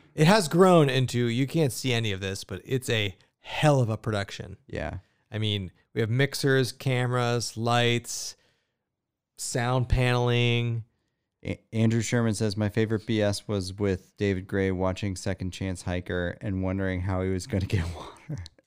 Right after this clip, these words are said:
Speaker 1: Yeah, we need to do more breakdowns, too.
Speaker 2: We haven't done a breakdown
Speaker 1: We haven't done a
Speaker 2: in
Speaker 1: breakdown
Speaker 2: a
Speaker 1: in, in,
Speaker 2: long
Speaker 1: like, a
Speaker 2: time.
Speaker 1: year. And, uh, we could do 'em live.
Speaker 2: Yeah.
Speaker 1: It'd be interesting.
Speaker 2: A-, and, uh, uh,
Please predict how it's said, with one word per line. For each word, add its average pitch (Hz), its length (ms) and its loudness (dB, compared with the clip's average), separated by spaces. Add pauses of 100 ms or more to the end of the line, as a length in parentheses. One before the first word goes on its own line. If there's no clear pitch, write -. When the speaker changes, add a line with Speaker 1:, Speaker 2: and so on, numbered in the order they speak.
(380)
Speaker 1:
Yeah, 147 140 6
we 165 120 6
need 240 180 2
to 196 40 -2
do 180 120 4
more 143 160 2
breakdowns, 110 680 -4
too. 104 340 -4
Speaker 2:
We 101 80 -2
haven't 123 160 0
done 87 100 -6
a 80 60 -10
breakdown 87 320 -8
Speaker 1:
We 131 40 0
haven't 147 140 0
done 147 80 2
a - 20 0
Speaker 2:
in 120 60 0
Speaker 1:
breakdown 120 440 2
Speaker 2:
a 113 60 -2
Speaker 1:
in, 80 60 -4
in, 82 100 -6
Speaker 2:
long 104 400 4
Speaker 1:
like, - 40 -4
a - 40 -4
Speaker 2:
time. 87 300 0
Speaker 1:
year. 101 340 -6 (500)
And, 117 480 -2
uh, 107 440 -2
we 113 120 -2
could - 120 -2
do 160 120 2
'em 131 120 2
live. 120 520 -4 (880)
Speaker 2:
Yeah. - 240 -12 (400)
Speaker 1:
It'd 113 80 -16
be 110 80 -4
interesting. - 480 -12 (220)
Speaker 2:
A-, 87 80 -12 (200)
and, 107 280 2
uh, 85 400 0 (420)
uh, 95 320 -2